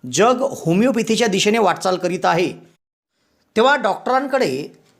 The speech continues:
स्वतःचा उपचार घेण्याकरिता दोन दिवस अगोदर अपॉइंटमेंट घेणे आवश्यक आहे. डॉक्टरांच्या इतर व्हिजिट धुळे छत्रपती संभाजीनगर येथे देखील आहे. दर रविवारी सकाळी नऊ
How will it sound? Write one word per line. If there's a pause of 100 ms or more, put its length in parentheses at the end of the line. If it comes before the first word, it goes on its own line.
स्वतःचा
उपचार
घेण्याकरिता
दोन
दिवस (140)
अगोदर (580)
अपॉइंटमेंट (200)
घेणे (100)
आवश्यक
आहे. (680)
डॉक्टरांच्या (280)
इतर
व्हिजिट (480)
धुळे (100)
छत्रपती
संभाजीनगर
येथे
देखील
आहे.
दर
रविवारी
सकाळी
नऊ